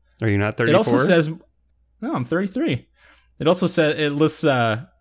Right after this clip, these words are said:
Speaker 1: No, you're not.
Speaker 2: my dad's name as an alias.
Speaker 1: Are you thirty-three? Are you, you're younger than Rachel?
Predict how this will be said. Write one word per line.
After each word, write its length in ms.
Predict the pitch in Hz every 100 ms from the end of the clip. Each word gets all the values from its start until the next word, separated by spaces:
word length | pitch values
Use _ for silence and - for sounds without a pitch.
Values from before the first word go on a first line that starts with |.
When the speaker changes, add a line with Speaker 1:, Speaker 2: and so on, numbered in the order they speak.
| -
Speaker 1:
No, 100 | 320
you're 160 | 392
not. 280 | 127 98 123
Speaker 2:
my 140 | 139 113
dad's 340 | 151 196 147
name 300 | 147 123 120
as 140 | 139 131
an 100 | 117
alias. 400 | 160 123 101 131
Speaker 1:
Are 40 |
you 60 | 240
thirty-three? 520 | 254 302 320 302 320
Are 60 | 190
you, 160 | 190
you're 460 | 190 196 - 165 180
younger 360 | 165 147 185
than 100 | 214 233
Rachel? 440 | 254 302 311 302